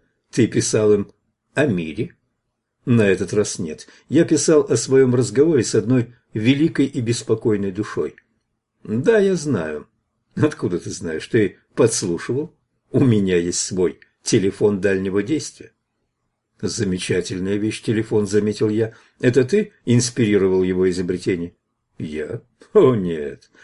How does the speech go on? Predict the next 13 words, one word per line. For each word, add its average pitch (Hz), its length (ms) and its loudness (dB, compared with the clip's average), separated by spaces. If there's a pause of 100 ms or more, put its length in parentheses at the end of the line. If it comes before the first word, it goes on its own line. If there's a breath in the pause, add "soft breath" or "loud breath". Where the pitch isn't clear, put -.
(180 soft breath)
Я 107 300 4
противодействовал 110 1080 -2
его 92 220 -2
изобретению». 101 720 -6 (560)
«Но 98 180 -2
почему?» 120 540 -2 (640)
«Это 240 280 2
плохо, 95 600 0 (200 soft breath)
когда 101 320 4
человек 104 460 2
слишком 98 600 -4
много 82 340 -2
знает». 87 500 -10